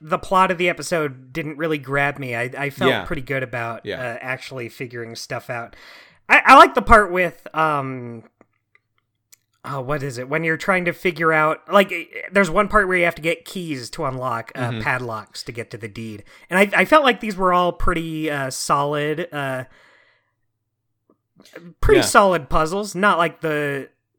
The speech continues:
Speaker 1: best, most genius puzzles out there, but I felt pretty good when I was doing 'em.
Speaker 2: Yeah, so there, there was this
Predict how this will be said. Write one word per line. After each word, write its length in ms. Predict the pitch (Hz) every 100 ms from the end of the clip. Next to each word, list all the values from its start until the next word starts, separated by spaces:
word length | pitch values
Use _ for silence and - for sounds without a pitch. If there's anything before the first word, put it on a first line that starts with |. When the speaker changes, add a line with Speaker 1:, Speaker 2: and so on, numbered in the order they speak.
| _
Speaker 1:
best, 880 | 123 127 123 165 165 160 - - - _ _ 113 113 120
most 360 | 143 156 -
genius 400 | 131 165 170 147
puzzles 380 | - 165 135 127
out 240 | 131 147 -
there, 260 | 147 165
but 340 | 139 143 131 - _ _ _ _ -
I 100 | 202
felt 360 | - 175 -
pretty 180 | - 175
good 260 | 143 196 226 -
when 120 | 156
I 80 | 147
was 100 | 123
doing 220 | 151 180
'em. 160 | 226 - _ _ _ _ _ _ _ _ _ _ _
Speaker 2:
Yeah, 360 | 175 233 131 131
so 200 | - 196
there, 200 | 196 202
there 140 | 208
was 120 | 240 -
this 400 | 233 - -